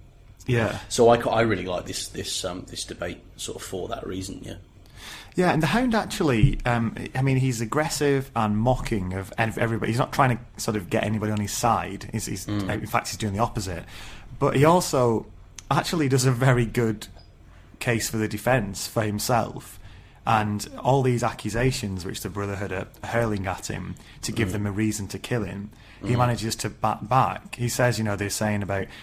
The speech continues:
Speaker 1: all these women and children who were killed at somewhere called the Mummers Ford, and he says, "I wasn't, I wasn't there." It was, "Don't, you know, lay your dead children at someone else's door."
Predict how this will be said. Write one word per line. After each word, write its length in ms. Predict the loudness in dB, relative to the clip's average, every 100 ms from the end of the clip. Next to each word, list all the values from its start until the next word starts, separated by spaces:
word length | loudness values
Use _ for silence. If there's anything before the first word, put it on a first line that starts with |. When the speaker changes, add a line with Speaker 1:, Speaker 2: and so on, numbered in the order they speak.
| -6
Speaker 1:
all 120 | -2 0
these 200 | -2 -6 -10 -4
women 240 | -2 -2
and 100 | -4
children 380 | -2 0 0 -2
who 80 | -6
were 80 | -6
killed 400 | -4 -4 -4 -4
at 80 |
somewhere 280 | -4 -4 -6
called 220 | -4 -4 -4
the 60 |
Mummers 360 | -4 -4 -4 -6
Ford, 440 | -2 -2 -2 -4
and 80 | -6
he 60 | -6
says, 220 | -4 -4
"I 60 |
wasn't, 380 | -4 -4 -6 -6
I 120 | -4 -4
wasn't 320 | -4 -6 -2
there." 220 | -2 -2
It 60 | -4
was, 120 | -8
"Don't, 360 | -6 -6 -4 -4
you 80 |
know, 120 | -4 -4
lay 260 | -4 -4
your 120 | -4
dead 240 | -4 -6 -4
children 380 | -2 -2 -2 -4
at 80 | -4
someone 240 | -2 -2
else's 340 | -2 -2 -6 -6
door." 320 | -6 -4 -6